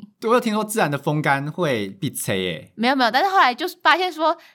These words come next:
Speaker 2: 自然风干会有点偏头痛啦。<laughs> 那就说那不然我们把那个毛巾包起来，就是你知道让它热敷这种感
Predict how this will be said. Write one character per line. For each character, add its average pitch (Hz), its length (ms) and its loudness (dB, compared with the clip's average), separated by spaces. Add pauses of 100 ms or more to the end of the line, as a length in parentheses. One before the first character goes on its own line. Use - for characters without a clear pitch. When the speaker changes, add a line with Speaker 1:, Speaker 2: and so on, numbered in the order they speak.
Speaker 2:
自 - 160 -6
然 453 160 0
风 427 160 -4
干 415 160 2
会 440 100 -2
有 392 60 4
点 359 140 0
偏 370 180 -2
头 320 220 -4
痛 294 240 0
啦。 - 80 2
<laughs> - 80 2
那 494 1300 4
就 554 80 4
说 554 80 6
那 571 360 0
不 539 120 10
然 440 100 8
我 294 60 0
们 269 180 2
把 190 300 4
那 285 100 0
个 262 360 8
毛 220 180 6
巾 285 200 -6
包 277 200 6
起 - 220 -8
来， - 260 -10
就 - 80 -20
是 262 100 -12
你 233 60 -6
知 - 20 -2
道 175 160 2
让 262 100 -2
它 262 140 0
热 254 420 0
敷 190 400 -8
这 202 120 -2
种 180 40 0
感 - 160 -2